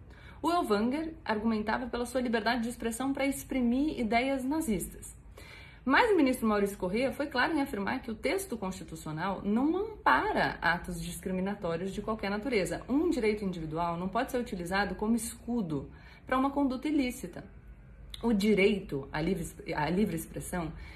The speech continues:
esco-, encontra limites no próprio texto constitucional. Racismo e a equiparada homotransfobia são crimes. Naquele caso de dois mil e três, o ministro Maurício Correia entendeu que o princípio constitucional da dignidade da pessoa humana deveria prevalecer. E deve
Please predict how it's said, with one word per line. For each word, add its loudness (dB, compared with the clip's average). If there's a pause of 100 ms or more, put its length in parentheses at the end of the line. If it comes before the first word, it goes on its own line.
(140)
esco-, -2
encontra 2
limites 2
no 2
próprio 0
texto -2
constitucional. -2
Racismo 2
e -2
a 2
equiparada 0
homotransfobia -2
são 0
crimes. 0 (400)
Naquele 2
caso 4
de 0
dois 2
mil 2
e -6
três, 4
o 4
ministro 2
Maurício 2
Correia 0
entendeu 0
que -4
o 0
princípio -4
constitucional -2
da -2
dignidade 0
da 0
pessoa -2
humana 0
deveria 0
prevalecer. -2 (400)
E 4
deve 4